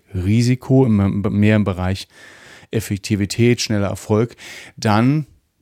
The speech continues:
ist die Frage, wie klar überschaubar ist für dich diese Situation? Ja, ich hoffe, das war nicht zu abstrakt. Äh, ganz ehrlich,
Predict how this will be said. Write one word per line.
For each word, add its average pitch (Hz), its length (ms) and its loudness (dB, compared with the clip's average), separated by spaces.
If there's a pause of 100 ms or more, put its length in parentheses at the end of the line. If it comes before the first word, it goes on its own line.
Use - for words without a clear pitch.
(180)
ist - 260 -4
die 95 60 -4
Frage, 107 720 0 (180)
wie 107 580 2 (1080)
klar 104 420 2
überschaubar 113 600 0
ist - 100 -4
für 104 160 0
dich 95 320 -4 (220)
diese 95 460 0
Situation? 87 720 -4 (2500)
Ja, 143 340 4 (500)
ich 123 160 2
hoffe, 151 220 2
das 160 220 0
war 139 180 4
nicht 139 160 0
zu - 140 0
abstrakt. 117 640 -2 (560)
Äh, 131 280 4
ganz 127 180 0
ehrlich, 135 340 0